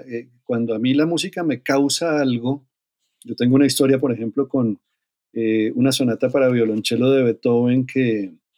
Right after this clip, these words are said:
que de hecho está muy mencionada dentro de la novela La nostalgia del melómano. Mm, yo quiero intentar compartir eso.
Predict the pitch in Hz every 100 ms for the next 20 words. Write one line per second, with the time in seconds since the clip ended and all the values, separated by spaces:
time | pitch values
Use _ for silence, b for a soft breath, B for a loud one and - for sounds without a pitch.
0 | _ - 131 117 110 107 131 - 127 120
1 | - - 117 139 147 139 123 117 110 117
2 | 131 131 117 107 117 110 104 104 95 98
3 | 101 110 117 117 120 113 101 104 - 101
4 | 113 113 123 131 117 120 123 _ _ _
5 | _ _ _ _ _ 123 123 123 120 135
6 | _ _ _ _ _ - _ - 143 -
7 | 165 170 185 - _ _ _ _ _ _
8 | _ - 160 156 135 143 127 123 151 147
9 | - 180 160 135 - 143 240 -